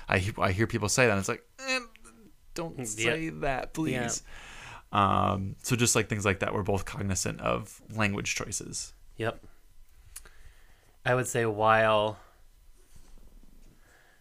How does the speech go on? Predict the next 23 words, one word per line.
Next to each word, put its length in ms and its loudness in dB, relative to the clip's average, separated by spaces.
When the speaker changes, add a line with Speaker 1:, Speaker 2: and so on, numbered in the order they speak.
Speaker 2:
I 100 -20
cannot 180 -6
believe 140 -6
I'm 60 -8
about 120 -6
to 60 -8
say 140 -6
this. 240 -8
Speaker 1:
Oh, 240 2
boy. 320 -2
Speaker 2:
You, 220 -12
you, 220 0
this 200 -2
is, 140 -6
would 100 -2
not 240 4
be 80 0
the 80 -6
case 300 -6
ten 180 -8
years 180 -8
ago. 260 -8
Um, 920 2